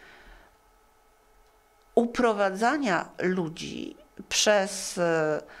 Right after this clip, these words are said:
e, wojsko, e, w celu przeprowadzania na nich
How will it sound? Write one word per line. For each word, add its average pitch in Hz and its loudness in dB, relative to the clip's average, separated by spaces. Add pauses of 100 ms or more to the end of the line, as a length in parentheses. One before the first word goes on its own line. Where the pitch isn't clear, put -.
(360)
e, 175 2
wojsko, 170 0 (840)
e, 190 6
w - -4
celu 269 0 (120)
przeprowadzania 240 2
na 202 0
nich 220 -2